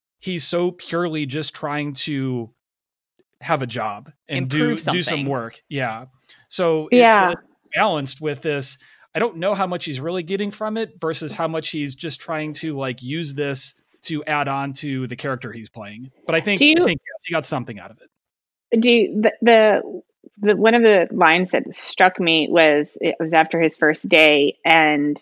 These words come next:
Speaker 3: um, he didn't wanna kiss the, um,
Speaker 2: Mm-hmm.
Speaker 3: Doctor
Speaker 2: Oh,
Speaker 3: Brewster.
Speaker 2: great.
Speaker 3: Um,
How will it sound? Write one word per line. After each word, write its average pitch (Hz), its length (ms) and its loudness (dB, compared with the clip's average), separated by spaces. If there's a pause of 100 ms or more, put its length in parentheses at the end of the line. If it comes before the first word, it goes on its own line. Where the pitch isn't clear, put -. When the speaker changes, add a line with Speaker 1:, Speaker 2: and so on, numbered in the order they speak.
(100)
Speaker 3:
um, 160 180 2
he 165 100 2
didn't 156 180 2
wanna 151 180 0
kiss - 420 -2 (220)
the, 151 340 2 (100)
um, 143 400 0 (380)
Speaker 2:
Mm-hmm. 180 260 -8 (180)
Speaker 3:
Doctor 160 260 4
Speaker 2:
Oh, 143 40 0
Speaker 3:
Brewster. 202 380 4 (420)
Speaker 2:
great. 156 260 -6
Speaker 3:
Um, 165 600 4